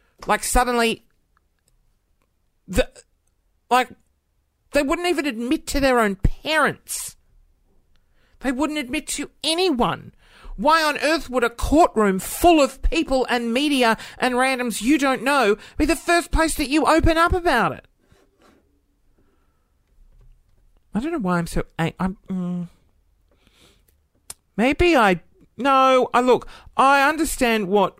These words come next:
what this person is saying. Like, I, I get that y-, they're trying so desperately to just think for themselves that this didn't happen because no evidence was found, and under, uh, under oath they said it didn't happen.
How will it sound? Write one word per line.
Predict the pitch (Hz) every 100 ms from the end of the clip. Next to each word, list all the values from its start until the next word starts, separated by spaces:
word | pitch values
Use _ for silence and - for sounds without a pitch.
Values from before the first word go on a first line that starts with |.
| 180
what | 180 -
this | 165 196 - - _ _
person | - 175 - 170
is | -
saying. | - 143 107 - _ _ _ _ _ _ _ _ -
Like, | 247 -
I, | 269 - -
I | 269
get | - - 311 - -
that | 233 -
y-, | 208 - _ -
they're | 220 214 214 208 - _ _ _ _ _ _ _
trying | - - 269 285 277 254 240
so | 226 - 311
desperately | 262 233 - - 190 180
to | -
just | 202 - 269 262
think | - 226 -
for | -
themselves | 190 180 - 180 175
that | - 156
this | 202 196 - - - -
didn't | 151 190 165
happen | 165 160 - 131 117 - _ _ _ -
because | - 175
no | 185 190 214
evidence | 196 185 180 170 175
was | 156
found, | - 151 147 147 147 - - -
and | 185 165 175 -
under, | 208 208 196 170
uh, | 151 143 -
under | 214 190 170
oath | 151 156
they | 170
said | 156 - 156
it | 135
didn't | 151 147
happen. | - 127 -